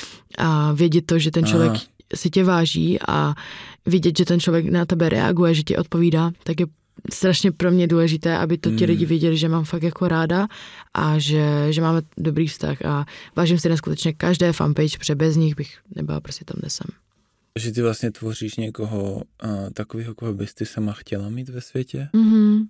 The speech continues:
Speaker 2: To je zvláštní, ty.
Speaker 1: Asi jo.
Speaker 2: To je zvláštní.
Speaker 1: Proč?
Speaker 2: Nevím.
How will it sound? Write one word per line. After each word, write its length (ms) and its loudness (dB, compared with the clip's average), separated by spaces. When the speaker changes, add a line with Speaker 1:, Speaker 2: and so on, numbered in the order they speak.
Speaker 2:
To 80 -4
je 80 2
zvláštní, 640 -4
ty. 120 -10
Speaker 1:
Asi 300 -2
jo. 240 0
Speaker 2:
To 60 -6
je 40 -4
zvláštní. 680 -6
Speaker 1:
Proč? 460 0
Speaker 2:
Nevím. 380 0